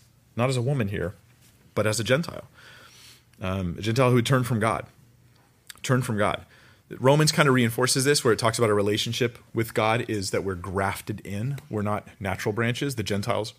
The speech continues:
we're not natural branches. We're grafted in. That's Romans eleven, verse seventeen and eighteen. It says the following. "But if some of the branches," that's the Jews, "were broken off,"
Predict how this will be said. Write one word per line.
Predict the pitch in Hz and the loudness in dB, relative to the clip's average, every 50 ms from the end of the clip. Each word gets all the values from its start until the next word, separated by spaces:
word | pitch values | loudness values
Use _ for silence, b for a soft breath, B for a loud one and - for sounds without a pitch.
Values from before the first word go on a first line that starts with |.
| _ - | _ -8
we're | 98 | -6
not | 98 90 69 | -6 -6 -6
natural | 95 92 95 - 113 | -6 -6 -4 -4 -4
branches. | 98 113 113 117 - 123 113 | -2 -2 -4 -4 -4 -6 -8
We're | 98 | -6
grafted | 87 95 95 98 101 - 120 117 | -2 0 0 0 0 0 -2 -2
in. | 123 135 B B B B B B B B B B B - | -2 -2 B B B B B B B B B B B -8
That's | 120 - | -4 0
Romans | 113 110 107 98 | 0 0 2 0
eleven, | 98 90 95 98 107 107 | 0 0 0 0 0 -2
verse | 95 90 - - | -4 -4 -4 -2
seventeen | 104 98 95 92 - 95 | -2 -2 -2 -2 -6 -6
and | 90 90 | -4 -4
eighteen. | 92 - - 131 127 143 151 - - _ - - | -6 -6 -6 -6 -6 -6 -8 -12 -18 _ -16 -12
It | - - | -8 -6
says | - 107 95 87 | -4 -4 -4 -4
the | 85 | -4
following. | - - 92 90 95 113 127 139 - _ _ _ _ _ _ _ _ _ _ _ _ _ _ _ - - - | -4 -2 -2 0 0 -2 -4 -6 -8 _ _ _ _ _ _ _ _ _ _ _ _ _ _ _ -8 2 4
"But | 143 143 | 6 6
if | 131 | 6
some | - 175 170 | 6 4 4
of | 190 185 | 6 6
the | 170 | 4
branches," | 113 117 135 156 160 151 101 90 95 107 117 | 6 6 6 6 4 4 4 2 2 0 -2
that's | - 98 - - | -4 -6 -4 -4
the | 107 | -6
Jews, | 90 92 90 90 | -4 -4 -4 -2
"were | 107 104 101 | -2 0 4
broken | 117 123 143 151 170 143 | 8 6 8 8 6 4
off," | 107 95 98 131 - - | 4 4 4 2 -2 -8